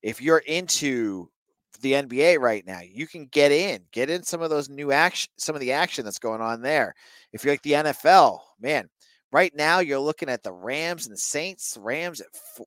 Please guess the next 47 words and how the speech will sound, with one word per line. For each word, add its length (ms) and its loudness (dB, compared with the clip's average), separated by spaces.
minus 280 -6
four. 360 2
Are 20 4
you 140 -4
thinking 340 -10
good 140 0
about 260 0
that? 300 2
The 40 -8
one 160 2
I 160 8
like 260 2
the 120 -4
most, 400 0
though, 260 6
I'm 220 2
always 420 2
betting 240 -8
against 240 -16
the 80 -20
Patriots, 680 -16
but 100 -10
six 320 -6
and 100 -4
a 40 2
half 260 2
points 240 -8
for 80 -16
the 80 -10
Broncos. 680 -4
I, 180 -12
I'm, 240 2
I'm 200 0
thinking 340 -6
the 100 -12
Patriots, 680 -10
you 140 -18
know, 240 -14
they're 140 -8
going 260 0
for 140 -12
that 180 -6
Caleb 420 -6
Williams, 340 -8
Drake 300 -10
Maye 180 -6
pick. 400 -4